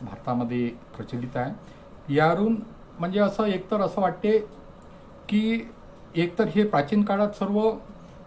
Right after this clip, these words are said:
गोंड समुदायाचेच अंग होते किंवा गोंडवाना भूभागामध्ये येऊन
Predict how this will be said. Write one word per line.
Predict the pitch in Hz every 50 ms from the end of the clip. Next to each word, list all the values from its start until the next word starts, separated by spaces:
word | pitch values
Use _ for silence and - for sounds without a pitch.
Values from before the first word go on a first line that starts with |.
| - - 120 -
गोंड | - 208 214 208
समुदायाचेच | - - 185 190 202 190 202 202 202 208 240 233 220
अंग | 214 202 208 220
होते | 220 208 202 - - - - - - - - - - - - - - - - - - - - - - - - - - - - - -
किंवा | 185 214 240 240 - - - - - - - - - - - - - - 131 131
गोंडवाना | 143 160 170 180 196 208 220 226 226 240 247 - - - - - - 143
भूभागामध्ये | 131 - - 143 170 202 202 208 214 208 190 175 175 165 143 123 - - - - - - - - - - -
येऊन | 127 139 185 247 240 226 226